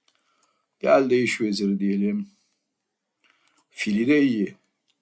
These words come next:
Evet, bir dahaki konumuz iyi fil, kötü at, at olsun dedik. Arkadaşın fili de iyi. Yani üşendim şuradan şuraya gitmektense dedim vezir değiştireyim.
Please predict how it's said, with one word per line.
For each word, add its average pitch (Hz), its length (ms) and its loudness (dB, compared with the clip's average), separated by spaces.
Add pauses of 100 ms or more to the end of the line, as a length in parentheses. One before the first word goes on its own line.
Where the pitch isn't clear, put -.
(1400)
Evet, 107 680 -6
bir 95 140 -8
dahaki 104 360 -2
konumuz 113 680 -2
iyi 110 220 0
fil, 113 300 -2
kötü 101 320 -6
at, 135 260 -2 (100)
at 123 220 -4
olsun 101 420 0
dedik. 104 500 -2 (1080)
Arkadaşın 104 920 -4
fili 113 420 -6
de 113 120 0
iyi. 104 420 -6 (960)
Yani 127 340 2
üşendim 127 680 2
şuradan 123 420 0
şuraya 120 400 0
gitmektense 110 880 -2
dedim 104 300 -2
vezir 104 340 -2
değiştireyim. - 600 -10